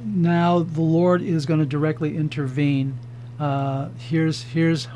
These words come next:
how he is going to settle this trial by fire. He says, uh, "Everybody away from these, <clears throat> uh, these men." And he says to Moses and Aaron, "Get away from, from the, this congregation that I may consume them in a moment." So here's this test again that God gives to Moses.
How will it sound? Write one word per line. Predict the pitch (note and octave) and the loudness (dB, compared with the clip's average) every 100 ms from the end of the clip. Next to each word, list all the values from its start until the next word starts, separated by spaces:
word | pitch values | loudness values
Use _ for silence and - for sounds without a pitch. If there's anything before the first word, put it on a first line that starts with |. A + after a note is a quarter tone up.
| - - - | -16 -16 -16
how | - D#3+ D3 | -6 -2 0
he | D#3 | 2
is | D#3+ C3+ | 0 2
going | D3+ C#3+ | 0 0
to | C#3+ | -4
settle | - D3 C#3+ | -4 -4 -2
this | C#3+ B2 | -4 -8
trial | - C3+ | -4 -4
by | C3 C3 | -4 -8
fire. | B2 E3+ C#3+ C3 - - - - | -2 0 0 -4 -10 -16 -14 -4
He | D3 | -4
says, | C3+ D3+ C#3+ C#3 C3 - - - - | -2 -2 -2 -2 -6 -12 -14 -16 -8
uh, | D3+ C#3 C#3+ | -2 0 0
"Everybody | E3+ E3 D#3 D#3 D#3 | 0 0 2 2 0
away | D#3+ D3+ D#3+ | 0 2 2
from | D#3+ D#3+ D#3 D3+ C#3 | 0 0 0 0 0
these, | D3+ D3 B2+ - - - - - - - | 0 0 -2 -8 -14 -16 -16 -16 -14 -6
<clears throat> | - E3 D#3+ - - - - - - | -4 0 0 0 -6 -16 -16 -14 -4
uh, | D3+ D3 D#3 | -2 0 0
these | D#3 D3+ D#3+ | 2 2 4
men." | G3+ A3 A3 F3+ - - - - | 6 8 6 4 -6 -16 -16 -4
And | E3 D#3 D3+ G3 E3 | 0 2 0 0 0
he | C3+ E3 | 2 0
says | - F3+ - | 2 0 2
to | |
Moses | E3 F3 C#3+ D3 | 2 2 0 0
and | D#3 | 0
Aaron, | E3 E3+ | 2 2
"Get | D#3 D#3+ | 2 4
away | D#3+ F#3 | 4 2
from, | F3+ E3+ E3 | 2 0 0
from | - E3+ D#3 | -2 0 2
the, | D#3 D#3+ | 2 0
this | E3+ E3 | -2 -2
congregation | F3+ D#3 D3+ E3 F3 | 0 0 0 0 0
that | D#3 D#3+ | 0 2
I | D#3+ F3+ | 2 4
may | F#3 | 2
consume | F3+ D3+ - F#3 F#3+ | 2 -2 0 0 4
them | F#3 F3+ | 4 2
in | F3+ | 0
a | D#3+ | 2
moment." | D#3 E3 C#3+ | 2 0 0
So | - D#3 | 0 0
here's | G#3+ A#3+ F#3 | 2 0 0
this | G3 - | -2 -2
test | - F#3+ - | -4 -4 -4
again | F#3 D#3+ D#3 | -4 -2 -2
that | D3+ | -2
God | D#3+ D#3 | -2 -2
gives | D3+ D#3 - | -2 -4 -4
to | D#3+ | -2
Moses. | D#3 D#3 D3 D3 - | 0 0 -2 -4 -6